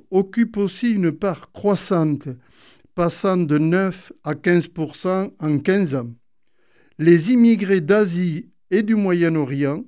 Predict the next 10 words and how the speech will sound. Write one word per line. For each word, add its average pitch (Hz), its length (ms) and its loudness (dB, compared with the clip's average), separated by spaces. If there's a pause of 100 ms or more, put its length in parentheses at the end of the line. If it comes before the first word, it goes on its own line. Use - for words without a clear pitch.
(680)
déclarent 185 760 0
avoir 156 300 -2
migré 180 540 -2
pour 151 260 -4
échapper 185 560 -2
à 143 100 0
l'insécurité. 180 1000 -2 (1000)
La 156 220 0
migration 190 800 0
étudiante 185 720 -2